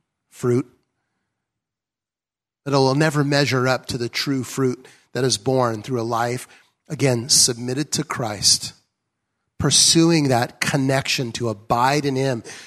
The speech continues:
choosing that daily choi-, making that daily choice to abide so that we receive that outflowing of his Spirit, that fruit put on display for all those purposes that we went through.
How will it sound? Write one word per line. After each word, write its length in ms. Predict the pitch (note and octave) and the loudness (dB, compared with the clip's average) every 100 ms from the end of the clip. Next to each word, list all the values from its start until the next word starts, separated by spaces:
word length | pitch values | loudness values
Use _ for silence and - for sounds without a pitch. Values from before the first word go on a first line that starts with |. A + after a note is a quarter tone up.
| - | -4
choosing 460 | - G3+ A#3 G3 C#3 | 4 6 6 4 0
that 240 | A2 C#3 | -4 -4
daily 400 | D3+ F3+ F3+ F3+ | -2 2 4 4
choi-, 460 | - - F#3 F#3+ E3 | 2 -4 -4 -4 -2
making 340 | D3+ F#3+ G3+ | 2 2 2
that 140 | D3+ B2+ | 0 2
daily 260 | D#3 F3 | 2 2
choice 420 | D3+ F#3 D#3 C3+ - - - - | 0 -2 0 0 -4 -12 -20 -8
to 140 | - C3+ | 0 0
abide 640 | A2+ C#3 E3+ A2 G2 - _ _ _ _ _ _ _ | 2 2 2 -2 -6 -16 _ _ _ _ _ _ _
so 140 | - C3 | -6 -6
that 120 | D3+ | -4
we 120 | D3+ | -4
receive 500 | C#3+ B2 - D3+ C3 | -4 0 0 0 -6
that 160 | A2+ - | -8 -4
outflowing 680 | B2+ C3 - C3+ A#2 G#2 G#2+ | -2 -2 -2 -8 -8 -10 -12
of 100 | G#2 | -10
his 140 | A#2 | -2
Spirit, 480 | - - B2 G2 A2+ _ _ | 0 0 -4 -10 -12 _ _
that 140 | B2 - | -14 -12
fruit 680 | - - D3 A#2 A#2 - - _ _ _ _ | -10 -2 0 -2 -6 -10 -12 _ _ _ _
put 160 | - | -2
on 180 | D3 C#3 | 0 0
display 640 | B2 - - A#2 A2+ G#2 - - _ | 0 0 0 -4 -8 -8 -12 -20 _
for 180 | - - | -10 -2
all 200 | C#3 D3 | 2 4
those 220 | C3+ - | 4 2
purposes 640 | - C3 A#2+ A#2 A#2 G#2 | 0 0 2 0 0 -4
that 140 | A2 B2 | -6 -6
we 140 | A#2 | -4
went 220 | A2+ A2 | -4 -8
through. 320 | - G#2 G2 | -10 -10 -12